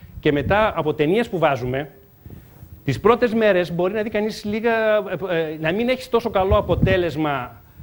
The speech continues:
ε, στην κατακεκριμένη θέση και μόλις σου σηκώνεται η γυναίκα, επειδή αρχίζει και πέφτει και πέφτει το βάρος και γίνεται η γωνίωση της ουρήθρας,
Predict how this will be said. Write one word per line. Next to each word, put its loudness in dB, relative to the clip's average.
ε, -6
στην -2
κατακεκριμένη -2
θέση 0
και 0
μόλις -2
σου -14
σηκώνεται -4
η -4
γυναίκα, -2
επειδή 0
αρχίζει -2
και 2
πέφτει 0
και -6
πέφτει -2
το 0
βάρος 0
και -8
γίνεται 2
η 2
γωνίωση 0
της -12
ουρήθρας, -6